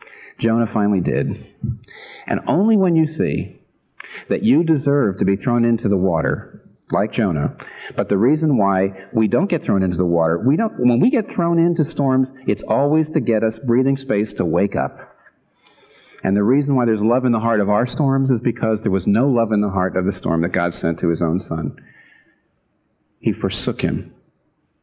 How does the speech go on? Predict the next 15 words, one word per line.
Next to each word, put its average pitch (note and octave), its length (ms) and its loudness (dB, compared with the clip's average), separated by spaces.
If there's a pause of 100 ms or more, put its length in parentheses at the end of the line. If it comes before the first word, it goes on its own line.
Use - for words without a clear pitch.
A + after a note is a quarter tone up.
(720)
He F#2 180 0
laid F#2+ 320 0
him F#2+ 120 -2
out. D2 320 -4 (960)
He G2 120 0
destroyed F2 640 -4
him. C#2 200 -6 (1900)
If A2 180 -2
you C3 140 4
come D#3 180 0
to C#3+ 80 2
God G#2+ 240 0
through A2 140 2
Jesus G#2 320 0
Christ, D2 560 -4